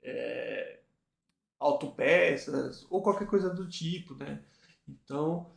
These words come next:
você também tem a questão da renovação, da atualização, da mudança, né? Como eu falei, você pode per-, você perder um, você é dono de um shopping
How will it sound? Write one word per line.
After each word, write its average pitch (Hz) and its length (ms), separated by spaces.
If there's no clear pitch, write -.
você 156 260
também 165 380
tem 175 500
a 165 60
questão 160 520
da 170 640
renovação, 165 800
da 143 120
atualização, 151 920
da 143 100
mudança, 151 640
né? 135 80
Como 160 200
eu - 20
falei, 156 420
você - 220
pode 160 360
per-, 156 420
você 151 240
perder 147 480
um, 151 320
você 147 280
é 143 120
dono 156 220
de 160 80
um 175 60
shopping 139 680